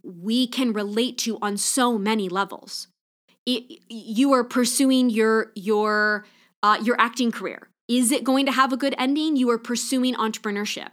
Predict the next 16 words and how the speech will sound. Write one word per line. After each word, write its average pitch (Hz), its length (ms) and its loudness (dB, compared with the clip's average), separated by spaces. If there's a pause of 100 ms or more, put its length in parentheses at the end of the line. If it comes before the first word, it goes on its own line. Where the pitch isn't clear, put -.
(340)
You 220 300 0
are 208 480 0 (960)
pursuing, 233 800 0 (680)
I 208 120 2
don't 196 120 0
know, 190 40 -4
going 254 260 2
and 247 80 2
being 233 180 2
an 220 80 2
expat. - 440 0
Like, 214 140 -4
whatever 269 340 0
your 254 240 0
dream 226 320 0
is, 180 720 -4